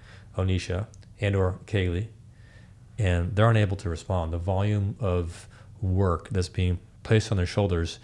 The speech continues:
um, a common thing I hear is, "Yeah, e-," and this is n-, not a crit-, criticism, "I emailed Onisha and didn't get a response." You know, when you, when you're drowning, uh, it's hard to, to get to every,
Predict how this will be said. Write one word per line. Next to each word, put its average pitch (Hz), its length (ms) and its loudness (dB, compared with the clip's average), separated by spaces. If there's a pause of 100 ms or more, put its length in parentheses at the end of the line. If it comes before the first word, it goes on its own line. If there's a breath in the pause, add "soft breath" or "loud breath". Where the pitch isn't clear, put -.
(360 loud breath)
um, 87 400 2
a 107 120 4
common 107 360 2
thing 101 220 2
I 90 80 4
hear 98 320 4
is, 82 160 -2 (240 loud breath)
"Yeah, 113 340 4
e-," 120 300 4 (120)
and 107 180 2
this 113 120 0
is 92 120 0
n-, 95 120 -6 (260)
not 101 240 2
a 120 40 4
crit-, 117 200 0
criticism, 101 640 4 (340 loud breath)
"I - 60 -4
emailed 113 420 8
Onisha 104 380 4
and 90 100 0
didn't 92 140 0
get 92 140 0
a - 20 2
response." 87 680 -4 (320)
You 92 80 -4
know, 85 300 -2
when 92 140 0
you, 92 140 -4
when 101 180 2
you're 104 80 4
drowning, 95 480 4 (180)
uh, 95 60 -4 (720)
it's 113 380 -12
hard 92 260 2 (180)
to, 92 200 2
to - 200 -6
get 92 260 0
to - 180 -4
every, 82 560 -2